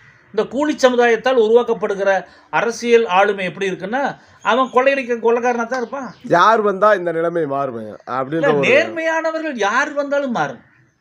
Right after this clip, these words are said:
Speaker 1: நேர்மையானவர்கள் யார் வந்தாலும் மாறும். நீங்க ஊழல் செய்தவனை சாமர்த்தியசாலி என்று பாராட்டுகிற ஒரு சமுதாயம் வந்து விட்டது. ஊழலை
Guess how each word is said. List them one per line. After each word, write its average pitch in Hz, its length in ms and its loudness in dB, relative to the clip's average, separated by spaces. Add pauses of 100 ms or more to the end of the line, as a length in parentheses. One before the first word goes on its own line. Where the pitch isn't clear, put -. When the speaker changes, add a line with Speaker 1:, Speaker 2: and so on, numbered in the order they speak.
(1400)
Speaker 1:
நேர்மையானவர்கள் 311 880 0
யார் 247 260 2
வந்தாலும் 254 380 -4
மாறும். 117 240 -16 (1300)
நீங்க 160 580 -2 (300)
ஊழல் 285 480 2
செய்தவனை 254 600 -2
சாமர்த்தியசாலி 247 960 -2
என்று 220 360 0 (340)
பாராட்டுகிற 208 680 0
ஒரு 185 200 -4
சமுதாயம் 170 440 -6
வந்து 151 200 -6
விட்டது. 120 340 -14 (260)
ஊழலை 226 920 0